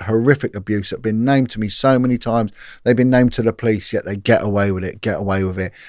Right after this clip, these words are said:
Whi-, which brings this, the reality of this in. This is why. There's obviously something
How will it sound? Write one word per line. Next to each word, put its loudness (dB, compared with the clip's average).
Whi-, 4
which 0
brings 4
this, 2
the -2
reality 2
of -4
this -4
in. -6
This -8
is -16
why. -4
There's 4
obviously -2
something -6